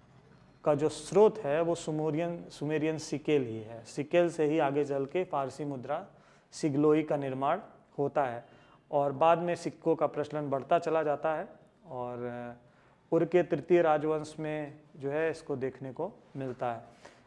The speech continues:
विल ड्यूरेंट के अनुसार यहाँ पर ब्याज भी लिया जाता था, ब्याज की दरें बढ़ जाती हैं और तृतीय वंश, राजवंश में तैंतीस, अ, दशमलव एक दो प्रतिशत ब्याज की दर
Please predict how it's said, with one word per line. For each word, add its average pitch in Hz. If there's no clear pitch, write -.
विल 190
ड्यूरेंट 185
के 190
अनुसार 185
यहाँ 156
पर 170
ब्याज 156
भी 151
लिया 151
जाता 147
था, 175
ब्याज 139
की 151
दरें 151
बढ़ 147
जाती 143
हैं 170
और 131
तृतीय 147
वंश, 156
राजवंश 143
में 165
तैंतीस, 147
अ, -
दशमलव 147
एक 147
दो 151
प्रतिशत 135
ब्याज 135
की 147
दर 139